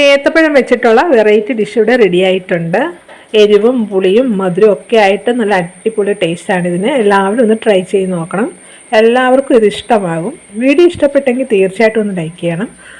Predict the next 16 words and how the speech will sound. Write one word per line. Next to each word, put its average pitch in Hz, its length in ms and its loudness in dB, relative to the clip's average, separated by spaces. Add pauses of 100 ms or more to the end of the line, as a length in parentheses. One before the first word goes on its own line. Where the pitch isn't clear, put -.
(240)
അതുപോലെ 214 380 2
ഫ്രണ്ട്സിനും 269 500 2
റിലേറ്റീവ്സിനൊക്കെ 214 760 -2
ഷെയർ 175 260 0
ചെയ്ത് 190 200 -2
കൊടുക്കുകയും 180 440 -6
ചെയ്യണം. 180 320 -4 (400)
ഞങ്ങളുടെ 247 300 -2
ചാനൽ 247 280 0 (120)
സബ്സ്ക്രൈബ് 320 280 0
ചെയ്യാതെ 262 280 4
കാണുന്ന 254 240 -2 (100)
കൂട്ടുകാർ 220 340 0 (140)
ആരെങ്കിലും 220 460 -2
ഉണ്ടെങ്കിൽ 185 360 -4 (640)
ഒന്ന് 226 200 2